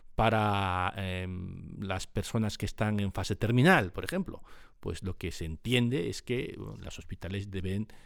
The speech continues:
dictar normas o, o aplicar, eh, principios morales o leyes morales a los distintos casos de, de límite, ¿no? De, de, de final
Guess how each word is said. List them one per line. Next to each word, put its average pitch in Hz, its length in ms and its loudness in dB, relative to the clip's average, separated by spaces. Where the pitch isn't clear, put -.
dictar 98 600 0
normas 110 600 6
o, 85 80 -2
o 92 340 -6
aplicar, 107 520 -4
eh, 90 360 -12
principios 107 520 2
morales 110 480 4
o 95 100 0
leyes 117 260 6
morales 110 540 2
a 104 100 -2
los 95 180 -2
distintos 95 500 -4
casos 95 520 -4
de, 87 540 -6
de - 220 -12
límite, 98 500 -2
¿no? - 160 -6
De, - 280 -10
de, 107 220 -12
de 95 140 -8
final 87 440 -6